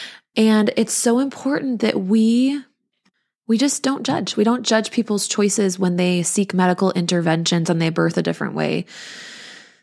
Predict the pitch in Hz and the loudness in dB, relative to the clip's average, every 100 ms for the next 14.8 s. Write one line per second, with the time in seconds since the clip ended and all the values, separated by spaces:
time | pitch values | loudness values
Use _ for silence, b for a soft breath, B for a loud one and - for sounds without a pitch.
0 | _ 240 214 185 196 196 196 196 180 - | _ 2 4 4 4 6 6 4 2 0
1 | - 175 170 - 165 160 180 170 - - | 0 0 -2 -2 -2 0 0 0 -2 -2
2 | - 175 170 165 - - 180 180 156 - | -4 -4 -2 -4 -2 0 0 -2 -6 -4
3 | 170 - - 175 - 78 - - - _ | -6 -4 -6 -4 0 0 -2 -4 -6 _
4 | 85 80 80 85 - - - 170 - 165 | -6 -4 -6 -8 -6 -10 -10 -6 -4 -4
5 | - B B B B B 240 262 302 330 | -6 B B B B B 0 2 4 2
6 | 247 240 214 185 170 170 170 165 165 _ | 2 2 4 4 4 4 4 4 2 _
7 | - 196 220 233 - 240 - 208 190 175 | -6 2 2 2 0 -2 2 4 4 2
8 | - 190 180 190 185 180 180 - - - | 0 -2 0 0 2 0 -2 -4 -6 -8
9 | - 185 175 175 180 190 180 - 185 185 | -8 -4 0 0 0 0 0 0 0 2
10 | 190 202 - 185 175 170 165 - 196 208 | 0 0 0 -2 0 0 -2 0 2 4
11 | 202 196 185 185 - - 180 165 - - | 4 2 2 0 -2 -4 -2 -2 -6 -8
12 | - 165 165 180 - 156 160 156 170 160 | -4 -2 -4 -4 -6 -4 -2 -2 0 -2
13 | - 165 - _ - 165 156 - 160 165 | -2 -4 -4 _ -2 -2 -2 -2 0 2
14 | 165 160 165 156 - 220 208 208 | 0 -2 -2 -6 -2 2 2 2